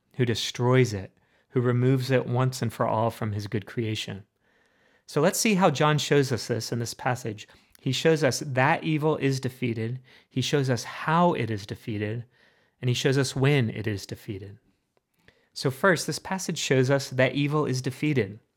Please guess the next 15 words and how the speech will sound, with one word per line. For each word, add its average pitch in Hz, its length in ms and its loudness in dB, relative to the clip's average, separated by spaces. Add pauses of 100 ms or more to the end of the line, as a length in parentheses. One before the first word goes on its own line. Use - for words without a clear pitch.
(760)
You 143 60 -4
know, 127 80 2
we've 139 240 2
seen 165 300 2
quite 160 320 0
a 143 40 -2
bit 147 220 0
of 123 160 -2
evil 107 400 -4 (280)
as 123 160 -2
we've 127 200 2
gone 131 220 2
through 127 160 2
this 117 180 -2
book. 131 400 2